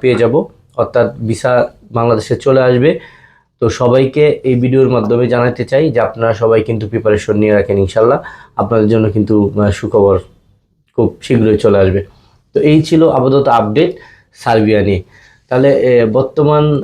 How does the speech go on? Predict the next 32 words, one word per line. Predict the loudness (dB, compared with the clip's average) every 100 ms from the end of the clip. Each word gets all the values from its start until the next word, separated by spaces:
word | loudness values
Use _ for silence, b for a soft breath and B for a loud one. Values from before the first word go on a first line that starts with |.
| -4
আমি, | -2 0 0 2
অনেকেই | 0 0 0 0
আমাকে | 0 -2
প্রশ্ন | -2 -4 -2 -2
করছেন | -2 -2 -2 -2
যে, | -4 -6
"সম্রাট | -2 0 0
ভাই, | 2 2
অনেক | 2 0
দিন | 0 -2
ধরে | 0 -2
ভিডিও | -2 -2 -2
দিচ্ছেন | -6 -6 -4
না, | -2
আপনি | -2 -2 -4 -10
কোন | -2 0
দেশে | 0 -2 0
নিয়ে | -2
কাজ | 0 -4 -2
করতেছেন?" | -6 -4 -2 -2 0
প্রচুর | -2 0 0
ফোন | 0 0 0
আমার | 2 0 0
আসতেছে। | -2 -4 -6 -2
আমি | 0 2
বলতেছিলাম | 2 0 -2 0 0 0
যে | 2
আমি | 0 0
একটু | -4 -8
চিন্তা | -4 -2 0
ভাবনা | 0 -2 -4
করতেছিলাম | -4 -6 -6 -2 -2